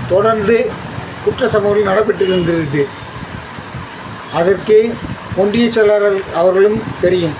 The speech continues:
வடக்கு ஒன்றிய செயலாளரும் தெரியும், தெற்கு ஒன்றிய செயலாளரும் தெரியும். ஏனென்றால், மாண்புமிகு முதல்வர் அவர்களும் துணை முதல்வர் அவர்களும் நடவடிக்கை எடுக்க வேண்டும் என்று சொல்லிக்கொண்டு,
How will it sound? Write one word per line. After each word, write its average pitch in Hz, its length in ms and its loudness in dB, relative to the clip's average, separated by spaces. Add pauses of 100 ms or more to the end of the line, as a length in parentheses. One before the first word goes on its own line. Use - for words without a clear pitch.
(1300)
வடக்கு 196 300 2
ஒன்றிய 185 240 2
செயலாளரும் 185 400 4
தெரியும், 233 280 2
தெற்கு 208 260 0
ஒன்றிய 190 240 2
செயலாளரும் 180 400 2
தெரியும். 143 220 0 (1300)
ஏனென்றால், 190 380 2 (1000)
மாண்புமிகு 196 500 2 (320)
முதல்வர் 196 360 4
அவர்களும் 185 360 2 (160)
துணை 190 180 2
முதல்வர் 190 280 4
அவர்களும் 185 280 0 (1700)
நடவடிக்கை 196 460 4
எடுக்க 180 240 2
வேண்டும் 180 340 0
என்று 170 240 -4
சொல்லிக்கொண்டு, 180 520 2